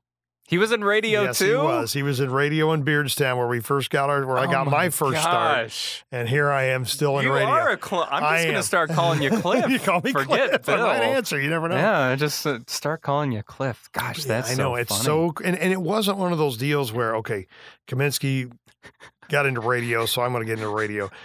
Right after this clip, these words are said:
Speaker 2: He married a woman named Diane. I gotta find this Diane. I have to find some woman named Diane to marry her. But it just, it's so crazy.
Speaker 1: At least, uh, did he have kids? 'Cause if he did,
Speaker 2: He did.
Speaker 1: are your kids' names at least
Speaker 2: No,
Speaker 1: different?
Speaker 2: no,
Speaker 1: Your
Speaker 2: not
Speaker 1: kids'
Speaker 2: even close.
Speaker 1: names aren't?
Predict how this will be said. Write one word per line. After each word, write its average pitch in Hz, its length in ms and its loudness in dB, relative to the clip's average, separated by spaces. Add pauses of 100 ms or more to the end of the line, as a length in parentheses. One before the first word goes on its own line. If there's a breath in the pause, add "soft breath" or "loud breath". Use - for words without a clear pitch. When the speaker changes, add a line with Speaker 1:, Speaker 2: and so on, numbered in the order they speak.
(240 loud breath)
Speaker 2:
He 139 160 -2
married 147 360 2
a 127 40 -4
woman 135 320 -2
named 127 200 -2
Diane. 120 360 0
I 123 60 -2
gotta 120 120 0
find 127 400 -2
this 117 160 -2
Diane. 110 600 -2
I 113 80 -2
have 117 120 -6
to 156 80 -2
find 156 240 0
some 151 140 0
woman 147 240 0
named 131 300 0
Diane 127 400 0
to 123 100 0 (100)
marry 131 400 0
her. 123 240 0
But 123 220 0
it 131 140 -2
just, 160 260 0
it's 135 140 -4
so 139 240 -2
crazy. 135 200 0
Speaker 1:
At 131 40 0
least, 170 320 0
uh, - 40 -8 (320)
did 135 160 0
he 147 100 0
have 143 220 2
kids? 143 460 0
'Cause 120 340 0
if 131 200 -2
he 120 100 0
did, 127 180 2
Speaker 2:
He 180 60 0
did. 160 180 2
Speaker 1:
are 123 160 2
your 123 200 2
kids' 143 380 0
names 151 320 0
at 156 100 2
least 156 220 2
Speaker 2:
No, 156 80 2
Speaker 1:
different? 160 460 0
Speaker 2:
no, 160 180 2
Speaker 1:
Your 147 100 2
Speaker 2:
not 156 120 2
Speaker 1:
kids' 151 180 0
Speaker 2:
even - 20 -4
close. 170 120 2
Speaker 1:
names 170 220 0
aren't? 156 440 0